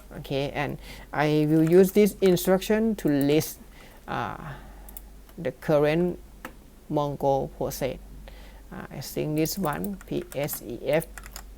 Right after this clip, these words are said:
gap. Okay, and this will list, uh,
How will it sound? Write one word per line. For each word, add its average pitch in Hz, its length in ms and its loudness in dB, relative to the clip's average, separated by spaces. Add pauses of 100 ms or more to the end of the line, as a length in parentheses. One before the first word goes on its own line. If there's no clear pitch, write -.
(1200)
gap. 143 200 -4 (500)
Okay, - 280 -10 (400)
and 131 400 -6
this 156 240 4
will 147 260 4
list, 147 440 6
uh, 135 180 -6